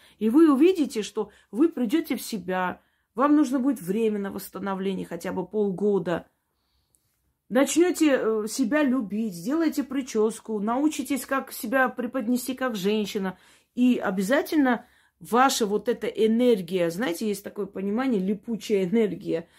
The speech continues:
На, на эту энергию приходят мужчины. То есть женщина спокойно изнутри светится. И приходит нормальный мужик.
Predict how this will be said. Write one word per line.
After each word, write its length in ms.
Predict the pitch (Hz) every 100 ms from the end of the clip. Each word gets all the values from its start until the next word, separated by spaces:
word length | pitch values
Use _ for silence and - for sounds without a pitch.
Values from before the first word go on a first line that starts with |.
| - _
На, 160 | 196 202
на 300 | 127 196 214
эту 240 | 220 214
энергию 400 | 208 302 240 208
приходят 420 | - 220 247 233
мужчины. 540 | 220 226 - 226 185 160
То 140 | -
есть 180 | 180 -
женщина 440 | 208 339 392 202
спокойно 540 | 202 - 277 302 254 196
изнутри 380 | 190 277 - 220
светится. 640 | - 247 214 156 - 165 _ _ _ _
И 100 | 214
приходит 640 | 226 233 - 359 359 208
нормальный 540 | 190 190 202 302 294 254
мужик. 600 | 240 247 196 220 -